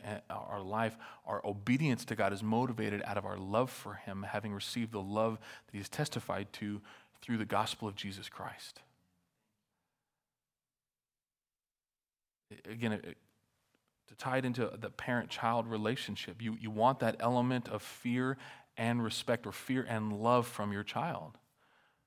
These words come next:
Y-, y-, you want them to walk with a, a respect and an admiration of you,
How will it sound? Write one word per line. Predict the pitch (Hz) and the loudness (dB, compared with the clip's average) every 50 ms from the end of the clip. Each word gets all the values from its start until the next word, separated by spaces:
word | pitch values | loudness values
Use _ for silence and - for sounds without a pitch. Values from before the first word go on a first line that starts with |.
| _ _ _ _ _ _ _ _ | _ _ _ _ _ _ _ _
Y-, | - - - | -14 -14 -12
y-, | - 120 123 110 | -8 -8 -8 -6
you | - 127 120 | -4 -2 2
want | 117 117 131 143 139 | 6 8 8 8 8
them | 151 135 | 4 2
to | 120 - | 2 0
walk | 120 104 104 117 123 135 139 - | -2 2 4 6 6 6 6 2
with | 127 117 | 0 0
a, | 110 - | 0 0
a | - 101 | 0 -2
respect | 101 107 101 - - - - 131 135 131 - 113 | -2 -2 -2 -2 -4 0 4 4 2 4 2 0
and | 113 | 0
an | 107 104 | 0 0
admiration | 104 113 117 117 117 113 107 107 117 139 147 - - - 107 98 | 2 2 2 4 4 4 4 4 4 4 2 2 0 0 -2 -2
of | 92 95 101 | -2 -6 -8
you, | 101 98 98 95 101 104 107 123 | -8 -8 -6 -6 -4 -4 -6 -6